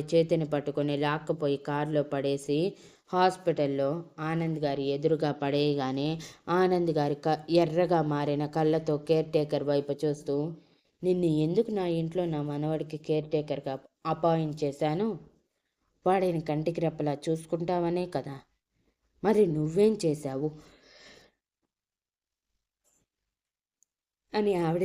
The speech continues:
చేతిని పట్టుకొని ఐసీయూ డోర్ దగ్గరికి తీసుకువెళ్ళి ఐసీయూ డోర్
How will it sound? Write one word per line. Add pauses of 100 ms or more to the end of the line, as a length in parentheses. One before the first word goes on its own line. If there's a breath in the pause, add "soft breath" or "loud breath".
చేతిని
పట్టుకొని
ఐసీయూ
డోర్
దగ్గరికి
తీసుకువెళ్ళి (580 loud breath)
ఐసీయూ
డోర్